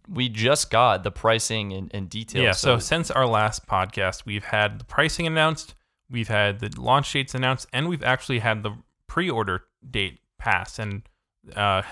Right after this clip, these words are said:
Speaker 2: crazy hectic pre-orders ensue. So, of course, the P S five went first. Sony put their stake in the sand, saying that the, you know, the P S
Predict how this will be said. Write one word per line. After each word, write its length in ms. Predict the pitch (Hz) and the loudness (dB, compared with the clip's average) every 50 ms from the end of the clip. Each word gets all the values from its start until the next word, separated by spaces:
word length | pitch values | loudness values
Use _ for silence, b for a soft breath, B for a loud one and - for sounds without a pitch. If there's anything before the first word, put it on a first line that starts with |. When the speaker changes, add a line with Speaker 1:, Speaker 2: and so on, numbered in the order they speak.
| - - _ _ | -14 -18 _ _
Speaker 2:
crazy 380 | - - - 147 143 131 139 123 | -6 0 2 2 4 4 2 4
hectic 360 | 127 127 - - 123 - - | 4 2 2 0 -6 -10 -6
pre-orders 520 | - - 127 127 113 107 104 101 98 - - | -4 -2 0 2 2 2 2 2 0 -2 -4
ensue. 580 | 104 101 101 - - - 110 104 92 87 92 - _ _ _ _ _ _ | -8 -8 -8 -6 -6 -4 -2 -2 -2 -4 -6 -10 _ _ _ _ _ _
So, 320 | - - 120 110 107 104 104 | -4 2 4 4 6 6 4
of 140 | 107 110 - | 2 0 0
course, 280 | - 143 135 131 - | 2 2 2 2 0
the 160 | - 120 110 - | -2 -4 -2 -2
P 160 | - 151 156 | 0 2 2
S 120 | 147 - | 2 2
five 400 | - - 123 123 123 123 120 123 | 4 4 6 6 6 4 0 -2
went 220 | - 107 107 98 - | -4 -4 -6 -6 -4
first. 480 | - - 127 127 127 120 - - - - _ _ _ _ _ _ _ _ _ - | -2 0 2 2 2 0 -4 -8 -14 -20 _ _ _ _ _ _ _ _ _ -10
Sony 360 | - - 120 120 120 117 113 | -4 -2 0 0 0 0 -2
put 220 | - - 117 - - | -2 -2 -4 -4 -2
their 140 | 107 101 | -4 -4
stake 380 | - - - - 123 120 117 - | -4 -4 -4 0 0 0 0 -2
in 80 | 123 117 | -4 -4
the 60 | 113 - | -4 -4
sand, 420 | - - 117 110 107 107 107 - | -6 -4 -4 -2 -2 -2 -4 -6
saying 400 | - - 113 107 104 104 104 107 | -6 -4 -2 0 0 0 0 -2
that 180 | 98 95 - - | -2 -4 -4 -6
the, 140 | 110 110 | -8 -6
you 60 | 110 101 | -4 -4
know, 100 | 98 98 | -4 -4
the 60 | 98 | -4
P 220 | - - 131 127 | -6 -4 -2 -2
S 200 | 120 117 - - | -2 -2 -4 -8